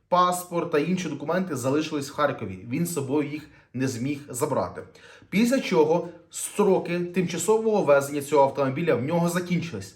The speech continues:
Він мав вивезти цей автомобіль. Але він це не зміг зробити, тому що він чекає від посольства, коли йому відновлять паспорт, і він зможе виїхати на цьому транспортному засобі. Але чи митниця погодилась з цим? Ні.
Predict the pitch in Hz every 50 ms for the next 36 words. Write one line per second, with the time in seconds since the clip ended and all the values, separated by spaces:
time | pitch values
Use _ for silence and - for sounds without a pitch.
0 | - 127 139 170 165 170 151 135 123 151 185 175 160 - - - - - 113 107
1 | - 117 110 101 95 90 - - - - - - - - 156 160 160 165 160 -
2 | 165 208 220 208 - 214 208 185 156 135 123 147 165 160 151 147 151 156 147 147
3 | 135 113 104 - 127 139 143 143 - 143 131 117 - - 135 135 180 190 190 -
4 | - - - - _ - - 175 165 165 170 160 143 135 120 120 131 - - -
5 | - - 180 196 196 - 175 170 165 - 151 156 151 151 151 147 160 180 208 208
6 | - - - - - _ _ 123 139 202 180 170 196 170 131 131 123 - - -
7 | 131 131 143 - - 220 262 269 - - - - - 196 240 240 196 208 226 220
8 | 175 175 160 151 190 214 233 214 208 190 196 185 170 160 - 180 170 160 160 156
9 | 160 160 160 160 151 151 160 160 156 143 135 131 - - - - 95 92 - -
10 | - - - - - - - - _ - 160 160 170 185 180 - - 226 214 240
11 | 277 - - 220 190 - 170 160 - 165 147 175 170 139 139 131 123 123 - -
12 | - 120 104 104 120 151 190 190 151 107 95 -